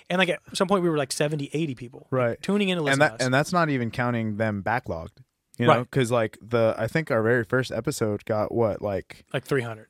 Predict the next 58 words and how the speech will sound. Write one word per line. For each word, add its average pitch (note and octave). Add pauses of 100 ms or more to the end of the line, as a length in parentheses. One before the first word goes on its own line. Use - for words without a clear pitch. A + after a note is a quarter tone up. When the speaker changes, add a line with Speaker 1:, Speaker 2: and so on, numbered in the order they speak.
Speaker 2:
three C3
hundred A#2+
Speaker 1:
Yeah. C3+
Speaker 2:
streams. A2
So, D#3+
Speaker 1:
And, E3+
and F3
Speaker 2:
I -
mean G#3
Speaker 1:
we E3+
switched -
platforms, C3+
so C#3
we C3
didn't C#3+
get C#3
to C3+ (460)
Speaker 2:
keep -
Speaker 1:
That, F#3+
Speaker 2:
that A2+
Speaker 1:
that, G2+
Speaker 2:
data. G#2
Speaker 1:
that F#2+
kinda G3
sucked D#3
for D3+
our, C3
Speaker 2:
Yeah. G#2
Speaker 1:
our C3
data, C3
Speaker 2:
Yeah. G2+
Speaker 1:
'cause C#3
I D3
think F#3+
Anchor C#3+
came C3
out A#2+
after C3
we C3+
started, C#3
Speaker 2:
Right. G#2 (140)
Speaker 1:
um, A#2+ (220)
where D3+
we C3
were A2+
paying C#3
for A2+ (100)
our A#2+
original A#2
platform. A2
Speaker 2:
Yeah. G2+ (220)
Speaker 1:
Um, A#2+
so C3+
we C3
lost C#3+
some C#3
of B2
the, B2